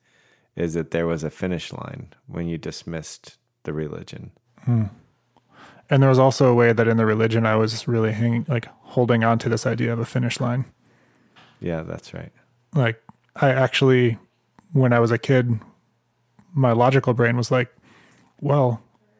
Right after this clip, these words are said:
Speaker 2: I'm a Christian. Ideally, I could just kill myself right now and go straight to heaven. Why not do that?"
Speaker 1: What if this is just the rest of the letting go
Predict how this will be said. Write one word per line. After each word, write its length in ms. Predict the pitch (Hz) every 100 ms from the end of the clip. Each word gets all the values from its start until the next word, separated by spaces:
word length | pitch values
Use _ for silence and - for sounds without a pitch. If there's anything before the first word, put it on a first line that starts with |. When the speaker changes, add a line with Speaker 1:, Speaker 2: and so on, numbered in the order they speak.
| _ _ _ _
Speaker 2:
I'm 140 | 143 123
a 60 |
Christian. 600 | - 151 - 123 117 117 - _ _ _ _
Ideally, 560 | 143 117 131 151 120 123
I 100 | 127
could 140 | 113 123
just 160 | 120
kill 160 | - 139
myself 380 | 127 - 123 -
right 100 | 123
now 120 | 127
and 80 | 120
go 60 | 131
straight 240 | 135 131
to 80 | 117
heaven. 220 | 147 113 - _ _ _ _ _ _ _ _ _ _ _ _ _ _ _
Why 200 | 185 131
not 160 | 131 135
do 120 | 139
that?" 220 | 131 - - _ _ _ _ _ _ _ _ _
Speaker 1:
What 260 | - 110 107
if 240 | 98 92 -
this 260 | 92 -
is 200 | 87 82
just 540 | - 85 - - - _ _ _ _ _ _ _ _ _ 92
the 160 | 90
rest 340 | 82 87 - 90
of 80 |
the 80 | 78
letting 380 | 80 80 76 78
go 340 | 76 78 -